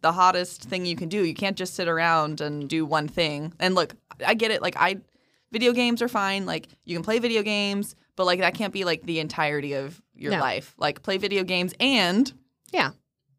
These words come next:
Speaker 2: Because
Speaker 1: something else.
Speaker 2: probably the girl who is also into video games has other interests too. So it's just not gonna be enough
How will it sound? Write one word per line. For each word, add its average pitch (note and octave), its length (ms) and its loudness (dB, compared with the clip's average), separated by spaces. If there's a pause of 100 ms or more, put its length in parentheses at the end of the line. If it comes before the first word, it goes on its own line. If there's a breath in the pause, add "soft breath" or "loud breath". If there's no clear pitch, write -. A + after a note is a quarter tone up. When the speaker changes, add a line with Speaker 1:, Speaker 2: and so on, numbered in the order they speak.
(120)
Speaker 2:
Because A#3+ 300 0
Speaker 1:
something F#3+ 300 2
else. G3 360 2
Speaker 2:
probably A#3+ 480 4
the G#3 80 2
girl F#3+ 320 6
who F#3 160 2
is F3+ 160 2
also C#4 320 0
into C#4+ 160 2
video C#4 260 2
games D4 260 2
has G3+ 280 2
other F3+ 240 2
interests F#3 360 -2
too. C#3 380 2
So F3+ 140 0
it's F#3+ 120 0
just C4+ 200 -2
not C#4 160 0
gonna D4+ 140 -2
be A3 120 2
enough E3+ 720 0